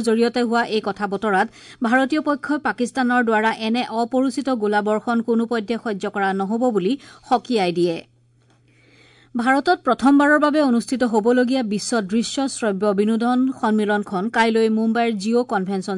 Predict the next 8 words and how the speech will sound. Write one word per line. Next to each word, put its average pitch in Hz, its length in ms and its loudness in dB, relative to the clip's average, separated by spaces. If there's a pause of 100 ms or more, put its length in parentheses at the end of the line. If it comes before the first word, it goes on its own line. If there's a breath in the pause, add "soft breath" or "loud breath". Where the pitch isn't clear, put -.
চেণ্টাৰত 220 420 -2 (120)
আৰম্ভ 208 220 0 (140)
হ'ব। 175 140 -4 (640 loud breath)
প্ৰধানমন্ত্ৰী 285 520 4 (100)
শ্ৰী 254 160 0 (100)
নৰেন্দ্ৰ 226 340 2 (100)
মোদীয়ে 240 340 2 (180)
এই 214 80 0